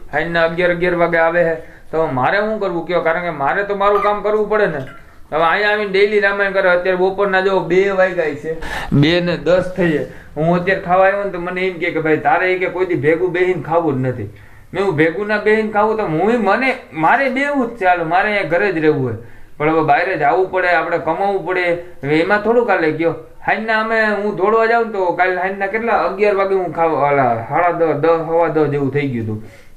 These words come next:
તો દસ વાગે ખાવા આવ્યો ને તો ઈ કે ભાઈ કે આ પોહાય નહીં ઈ કે. હવે એનું શું કરવું મારે? એને હવે મૌન વ્રત લઈ લીધું, ઈ બોલશે જ નહીં, જોવાય. આજ તો બોલશે જ નહીં, મારા રિહાઈ ગઈ હે હાવ.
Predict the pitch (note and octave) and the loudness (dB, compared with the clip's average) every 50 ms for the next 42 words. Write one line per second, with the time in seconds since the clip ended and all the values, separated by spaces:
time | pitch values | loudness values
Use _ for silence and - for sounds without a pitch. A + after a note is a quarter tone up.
0 | - - - - C#3 C#3 C#3 D#3 E3+ F#3 F#3 F#3+ F#3 F#3 F3+ E3+ F#3 F#3+ G3 G3 | -20 -20 -8 -4 -2 0 2 4 4 4 4 2 2 0 0 0 0 0 2 2
1 | G3+ G3+ G3+ G3 F3+ D#3 E3 E3+ D#3+ D#3+ D#3+ D3+ D#3 D#3 D#3 D#3 D#3 D#3 D3 D3+ | 0 -2 -4 -6 -6 -6 -6 -6 -4 -4 -2 0 2 2 2 0 0 0 2 2
2 | D#3+ D#3+ D3 C#3 D#3+ E3+ E3+ F3 F3 F3 E3+ E3 D3 C3 A#2+ G#2 G2+ A2 G#2 G2+ | 2 0 0 -2 -2 0 0 0 0 0 -2 -4 -2 -2 -4 -4 -4 -6 -8 -8
3 | - - - - - - - - - - - - - A#2+ B2+ C#3+ D#3+ F3 G3+ G#3+ | -8 -14 -18 -20 -20 -20 -20 -20 -20 -20 -16 -10 -4 -2 0 2 2 4 4 4
4 | A3 B3 C4 A#3 B3 A#3 A#3 G#3+ G3 F#3 F3+ F3+ F3+ F3+ F3+ - - - - - | 4 4 4 2 2 2 2 4 4 4 2 2 0 -2 -6 -14 -16 -12 -10 -8
5 | - - - - - - - - - - - - - - - - - - - - | -8 -8 -8 -10 -10 -12 -14 -14 -14 -14 -16 -16 -18 -20 -20 -20 -20 -20 -20 -20
6 | - - - - - - - - - - - - - - - - - - - D#3 | -20 -20 -20 -20 -20 -20 -20 -18 -18 -18 -18 -18 -18 -18 -16 -18 -10 -6 -4 0
7 | F3+ F#3+ G3 G3 G3+ G3+ F#3+ - D#3 D3+ D#3 E3+ G3 G#3 G#3+ G#3 A3 A3 G#3+ G#3 | 2 2 4 4 4 2 2 0 -2 -4 -2 -2 -2 -2 0 0 0 0 -2 -2
8 | G3+ G#3 G3+ G3 F#3+ E3+ E3 D#3+ D#3 D3+ E3 F3+ F#3+ F#3+ - G3+ F#3+ F#3 E3+ D#3+ | -2 -2 -2 0 0 0 0 0 0 0 2 0 0 0 0 -2 -2 -2 -2 -2
9 | D3+ C3+ C3+ D#3+ E3 D#3+ D3 C3 A2 G#2 G2+ G2+ - - - - - - - - | -2 0 0 2 2 2 2 0 0 -2 -6 -10 -12 -14 -16 -16 -16 -16 -16 -12
10 | - - - C#3+ D3+ D3 - E3+ E3+ F3 F3 E3 E3 F3+ F#3+ F#3+ G3 G#3 G3 F#3 | -6 -2 0 0 0 -2 -4 -4 -2 -2 -2 -2 0 0 0 0 0 -2 -4 -2
11 | F3+ E3 D#3+ E3 E3+ E3+ D#3 C#3+ D#3 F#3 G3 F#3 F#3 D#3+ C#3 C3+ C3 B2+ A#2+ A2+ | -2 0 0 2 2 2 0 0 0 0 0 0 0 0 0 0 0 0 0 -2
12 | A2 A2 A2 G#2+ | -4 -4 -4 -6